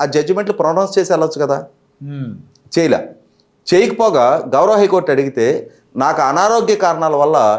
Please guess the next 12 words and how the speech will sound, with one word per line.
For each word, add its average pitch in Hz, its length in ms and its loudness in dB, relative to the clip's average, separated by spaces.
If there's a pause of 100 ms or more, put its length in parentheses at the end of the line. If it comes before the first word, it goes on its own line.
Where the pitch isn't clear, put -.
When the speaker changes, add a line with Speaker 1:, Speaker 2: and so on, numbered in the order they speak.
(140)
Speaker 1:
నేను 131 200 -2
జడ్జిమెంట్లు 147 440 -4
డిక్టేట్ 123 460 -4
చేయలేదు" 123 420 4
అని 107 140 -4
చెప్పాను 92 260 -4
ఒక 87 100 -8
కారణం 110 300 -2
చెప్పేసి 120 280 -6
వెళ్ళిపోయారు. 90 460 -4
Speaker 2:
మ్మ్. 113 260 -14 (1000)
Speaker 1:
So 233 160 0